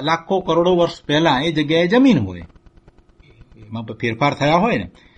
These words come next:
બીજી રીતે જોઈએ તો કોઈક રીતે પણ એ જ-, એ, એ, એ સ્થાન જે છે, એ સ્થાનમાં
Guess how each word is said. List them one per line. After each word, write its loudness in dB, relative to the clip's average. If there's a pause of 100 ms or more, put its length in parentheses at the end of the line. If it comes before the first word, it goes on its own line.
(720)
બીજી 2
રીતે 2
જોઈએ 4
તો -6
કોઈક 0
રીતે 0
પણ -6 (560)
એ 2
જ-, 0
એ, 2
એ, 0 (360)
એ -6
સ્થાન 0
જે 2
છે, 0
એ 2
સ્થાનમાં -2